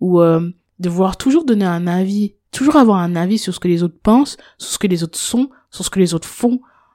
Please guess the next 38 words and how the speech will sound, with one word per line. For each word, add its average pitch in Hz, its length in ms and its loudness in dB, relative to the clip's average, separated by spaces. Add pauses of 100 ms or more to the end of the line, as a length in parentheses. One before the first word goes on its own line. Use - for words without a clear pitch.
(160)
euh, 165 180 0
sur 170 200 -4
le, 165 120 -2 (320)
enfin, 156 140 -14
sur - 260 -10
tellement 311 400 0
de 202 40 0
choses, 202 320 -2
en 170 80 -8
fait. - 320 -10 (240)
Et 196 80 0
c'est 220 120 4
intéressant, 320 460 2
hein, 247 80 0
de 190 100 -2
se - 80 -10
faire 185 100 -4
des 175 100 -4
réflexions 175 380 -6
et 202 60 -2
d'avoir 170 380 -4
une 180 200 -2
opinion. 190 460 0 (480)
Mais - 280 -10 (200)
l'exprimer 190 600 -2
n'est 254 120 0
pas 190 140 -4
toujours 185 240 -4
intéressante, 208 500 -2 (240)
parce - 120 -8
qu'on 196 160 -6
nous 196 160 -2
demande 180 400 -6
pas 277 140 0
nécessairement 185 520 -2
de 175 100 -4
le 165 40 -10
faire. 165 300 -10